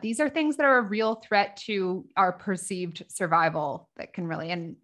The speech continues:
so anyways, but I, there's a lot more that I wanna share and that I will, and I'm just still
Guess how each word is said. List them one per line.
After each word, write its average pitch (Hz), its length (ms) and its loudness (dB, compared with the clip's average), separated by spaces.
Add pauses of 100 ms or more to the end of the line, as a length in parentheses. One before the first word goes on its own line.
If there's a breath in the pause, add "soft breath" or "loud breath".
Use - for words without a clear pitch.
(160)
so 165 560 2
anyways, 180 400 -2
but 185 220 -2
I, 170 100 2
there's 208 160 0
a 214 60 2
lot 240 320 6
more 220 160 4
that 214 100 2
I 202 60 4
wanna 196 220 0
share 180 260 2
and 185 140 -4
that 170 60 -2
I 165 80 -2
will, 180 520 -2 (520 loud breath)
and 226 280 4
I'm 190 140 4
just 185 280 -4
still 175 580 2